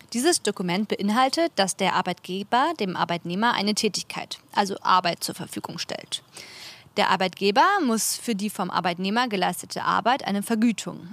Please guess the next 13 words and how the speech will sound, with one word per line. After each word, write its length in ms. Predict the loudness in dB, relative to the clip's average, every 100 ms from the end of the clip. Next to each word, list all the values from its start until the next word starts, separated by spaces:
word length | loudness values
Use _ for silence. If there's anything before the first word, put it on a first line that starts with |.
| -4
also 400 | 0 2 0 0
Lohn, 320 | 2 2 2
zahlen. 480 | 0 -4 -2 -4 -8 -14 -18 -20 -18 -18 -20 -20 _
Und 200 | 0 2
der 200 | 2 2
Arbeitnehmer 640 | 2 0 0 2 4 4
muss 260 | 4 2 0
die 180 | -2 -2
vom 180 | -2
Arbeitgeber 600 | -2 0 -2 -2 0 0
geförderte 760 | -2 -6 -4 0 2 0 -4 -2
Arbeit 480 | 0 2 0 -2 -2
leisten. 540 | 0 0 -2 -4 -12